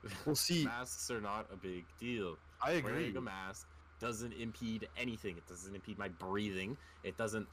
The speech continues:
Speaker 1: do anything to me. Like, it,
Speaker 2: Yeah.
Speaker 1: it protects other people. So
Speaker 2: Dude.
Speaker 1: I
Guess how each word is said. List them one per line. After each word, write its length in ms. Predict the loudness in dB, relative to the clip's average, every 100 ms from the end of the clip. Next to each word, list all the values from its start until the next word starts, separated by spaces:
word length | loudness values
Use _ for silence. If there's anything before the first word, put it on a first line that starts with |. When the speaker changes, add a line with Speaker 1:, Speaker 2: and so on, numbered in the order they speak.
| -14 -12 -2
Speaker 1:
do 280 | 2 4
anything 440 | 4 4 2 0 0
to 100 | -2
me. 220 | -4 -4 -8 -16 -20 -20 -20 -2
Like, 180 | -2 0
it, 200 | 2 4
Speaker 2:
Yeah. 60 | 2
Speaker 1:
it 200 | -2 -4
protects 400 | -2 -2 -2 -2
other 160 | -2 -2
people. 280 | -4 -6 -14
So 180 | -10 2
Speaker 2:
Dude. 180 | 2 4
Speaker 1:
I 320 | 2 0